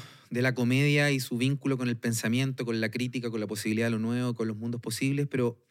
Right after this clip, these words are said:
lo que quería solo traer a colación acá y que tal vez podemos continuar en la primera colita de, del próximo capítulo, eh, y ahí nos volvemos al orden, por decirlo así, era que, eh, a mí me quedó, me, me, me quedó dando vuelta y llama-,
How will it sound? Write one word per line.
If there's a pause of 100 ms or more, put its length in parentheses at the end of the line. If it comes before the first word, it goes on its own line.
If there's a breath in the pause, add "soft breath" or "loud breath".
(400)
lo
que
quería
solo
traer
a
colación
acá
y
que
tal
vez
podemos
continuar
en
la
primera
colita
de,
del
próximo
capítulo, (200)
eh,
y
ahí
nos
volvemos
al
orden,
por
decirlo
así, (560 loud breath)
era
que, (220)
eh,
a
mí
me
quedó,
me,
me,
me
quedó
dando
vuelta
y
llama-,